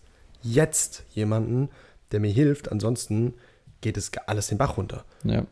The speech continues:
Speaker 1: Und dann habe ich auch aus dem Mangel heraus jemanden eingestellt, die halt in der Situation erstmal ganz
Speaker 2: Die halt da waren so.
Speaker 1: Genau.
Speaker 2: <laughs>
Speaker 1: Und die aber dann von denen, die da waren, weil der Bewerbermarkt da draußen ist wild.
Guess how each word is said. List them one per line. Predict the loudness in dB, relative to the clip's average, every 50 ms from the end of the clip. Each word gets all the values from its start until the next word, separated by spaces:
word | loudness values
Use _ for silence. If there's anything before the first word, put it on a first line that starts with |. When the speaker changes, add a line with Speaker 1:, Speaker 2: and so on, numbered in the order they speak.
| -8
Speaker 1:
Und | -6 -4
dann | -2 0 0
habe | -2 -2
ich | -4 -2 -2
auch | 0 0
aus | 0 0 0
dem | 0 0 0
Mangel | 0 0 0 0 0 2
heraus | 0 0 0 0 -2 -4 -4 -4
jemanden | -6 -4 -4 -4 -4
eingestellt, | -4 -4 -4 -6 -6 -4 -2 -2 -2 -2 -6 -10 -20 _ _ _ -12 -6
die | -4 -2 0
halt | 2 2 2 0 -2 -6 -14 -20 -20 -20 _ _ -12 -4
in |
der | -2 -2
Situation | -2 0 -2 -2 -2 0 0 0 0 0
erstmal | -2 -4 -4 -2 -2 -2
ganz | -2 -2 -4 -6 -8 -14 _ _ _ _ _ _ _ _ _ _ -6 4 6
Speaker 2:
Die | 8
halt | 10 12
da | 12 12 12 12
waren | 10 8 8 6
so. | 6 4 2
Speaker 1:
Genau. | 2 2 4 4 6 6 6 4 4 2 2 2
Speaker 2:
<laughs> | 2 2 -2
Speaker 1:
Und | -4 -2 2 2
die | 4
aber | 4 4 4
dann | 2 2 2 2
von | 2 2 2 2 2 4
denen, | 4 4 4 6 4 4 2 -2 -6 -4
die | -4 -2 0
da | 0 0 0 0
waren, | 2 0 2 2
weil | 0 0
der | 0
Bewerbermarkt | -2 -2 0 0 0 0 0 0 0 -2 -2 -4 -8 -8 -10 -10
da | -10
draußen | -6 -4 -4 -4 -4 -4 -4 -4 -4 -4 -6 -8 -14 _ _ _ _ _ _ _ _ _ -6 -2
ist | 0 0 0 0 -4 -8 -8 -6
wild. | 0 2 4 4 2 0 -4 -10